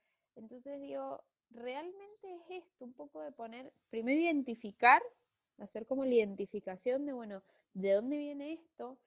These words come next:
Eh, y si, ¿de dónde viene esta autoexigencia? Y si viene de los miedos, o en el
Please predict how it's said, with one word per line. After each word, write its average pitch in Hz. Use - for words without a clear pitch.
Eh, 196
y 202
si, 202
¿de 180
dónde 233
viene 262
esta 262
autoexigencia? 254
Y 196
si -
viene 220
de 269
los 240
miedos, 262
o 196
en 190
el 190